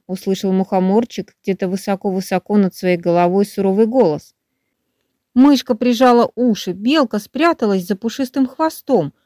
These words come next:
а зяблик, кажется, забыл, что умеет летать, и побежал в траву. Мухоморчик поднял голову, отчего шляпка едва не упала.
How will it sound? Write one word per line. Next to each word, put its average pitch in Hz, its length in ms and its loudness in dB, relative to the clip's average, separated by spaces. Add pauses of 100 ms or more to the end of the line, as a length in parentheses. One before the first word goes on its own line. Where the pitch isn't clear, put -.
(140)
а 190 120 0
зяблик, 262 480 2
кажется, 208 420 -2
забыл, 277 380 2
что - 180 -4
умеет 240 280 4
летать, 262 340 0
и 226 40 -6
побежал 240 440 0
в - 40 -20
траву. 254 560 0 (440)
Мухоморчик 208 760 0
поднял 214 420 2
голову, 190 600 0 (300)
отчего 202 420 -4
шляпка 254 420 -2
едва 196 380 0
не 208 140 4
упала. 214 600 -2